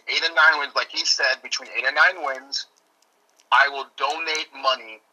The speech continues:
to the charity of his choice. 'Cause at least my anger can be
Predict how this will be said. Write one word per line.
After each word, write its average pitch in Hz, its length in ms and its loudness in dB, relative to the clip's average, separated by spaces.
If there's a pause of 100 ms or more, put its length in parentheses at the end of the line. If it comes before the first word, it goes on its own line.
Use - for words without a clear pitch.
(140)
to - 80 -20
the 110 140 -14
charity 127 380 -2
of 113 120 -10
his 113 140 -10
choice. - 420 -12
'Cause - 100 -10
at 131 220 -2
least 190 380 0 (420)
my 135 160 2 (220)
anger 165 340 0
can 139 260 -14
be 135 160 -14